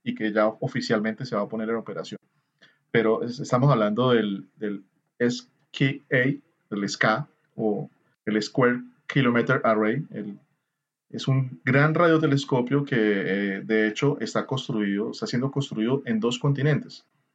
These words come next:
O sea, hay antenas. Los, recuerden que los radiotelescopios lo que hacen es, eh, el principio de funcionamiento es recibir las ondas en el espectro de, de radio. Eh, y estas antenas,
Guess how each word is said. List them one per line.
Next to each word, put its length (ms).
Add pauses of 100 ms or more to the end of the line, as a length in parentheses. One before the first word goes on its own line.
(440)
O 20
sea, 120
hay 120
antenas. 540
Los, 120
recuerden 280
que 60
los 100
radiotelescopios 840
lo 160
que 80
hacen 280
es, 280 (140)
eh, 140
el 60
principio 300
de 60
funcionamiento 520
es 60
recibir 400
las 160
ondas 360 (340)
en 140
el 100
espectro 600
de, 340
de 120
radio. 440 (540)
Eh, 640 (1040)
y 140
estas 240
antenas, 760